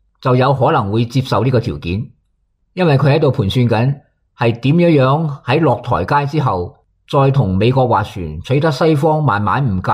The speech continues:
入烏克蘭嘅可能性。葉耀元指出，不過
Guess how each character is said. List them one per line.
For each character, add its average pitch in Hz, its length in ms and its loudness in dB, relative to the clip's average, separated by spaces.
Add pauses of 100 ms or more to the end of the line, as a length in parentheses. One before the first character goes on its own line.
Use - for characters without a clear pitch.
入 110 240 -6
烏 - 20 2
克 139 100 2
蘭 80 280 -4
嘅 95 320 -2
可 101 140 -2
能 82 160 -2
性。 80 280 -12 (600)
葉 143 160 2
耀 139 80 6
元 113 240 2
指 143 120 -4
出， 170 140 -2 (460)
不 170 100 -2
過 127 320 0